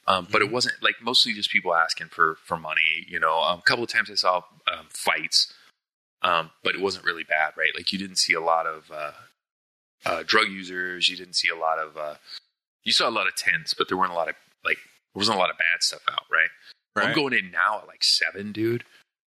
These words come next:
Speaker 1: And holy shit, it is like fucking zombie land downtown.
Speaker 2: Right.
Speaker 1: Like, people look like fucking puppets. Like, <laughs> they, you know what I'm saying? Like,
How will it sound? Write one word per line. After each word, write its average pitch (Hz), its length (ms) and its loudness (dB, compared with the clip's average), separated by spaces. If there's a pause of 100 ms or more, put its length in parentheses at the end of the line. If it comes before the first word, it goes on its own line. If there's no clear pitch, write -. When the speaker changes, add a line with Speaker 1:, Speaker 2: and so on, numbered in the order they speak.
(540)
Speaker 1:
And 104 120 -2
holy 110 380 -2
shit, 95 460 2
it 101 100 -10
is 110 180 2
like 95 220 4
fucking 90 480 -4
zombie 90 560 2
land 78 340 -2
downtown. 80 600 0 (320)
Speaker 2:
Right. 82 440 0 (320)
Speaker 1:
Like, 104 200 2
people 135 440 0
look 110 200 -10
like 98 240 2
fucking - 720 0 (100)
puppets. - 760 2 (300)
Like, - 160 -2
<laughs> - 20 -18
they, - 120 2 (140)
you 139 160 -4
know 160 80 4
what 131 100 0
I'm 131 80 -6
saying? 120 360 0 (260)
Like, 127 300 0